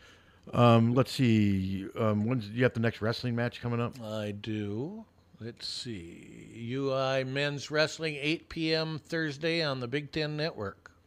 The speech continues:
Speaker 1: Against?
Speaker 2: No, Friday, excuse me, Illinois.
Speaker 1: Against Illinois, which they should win handily. I mean, the gap between Penn State, Iowa,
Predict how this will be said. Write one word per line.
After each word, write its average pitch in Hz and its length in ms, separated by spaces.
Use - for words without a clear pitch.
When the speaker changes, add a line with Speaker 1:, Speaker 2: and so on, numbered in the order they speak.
Speaker 1:
Against? 110 480
Speaker 2:
No, 135 160
Friday, 127 380
excuse 104 480
me, 95 220
Illinois. 123 520
Speaker 1:
Against 92 180
Illinois, 85 400
which - 260
they 87 100
should 82 300
win 85 140
handily. 85 480
I - 60
mean, 107 160
the 101 80
gap 117 360
between 120 460
Penn 131 260
State, 123 520
Iowa, 117 480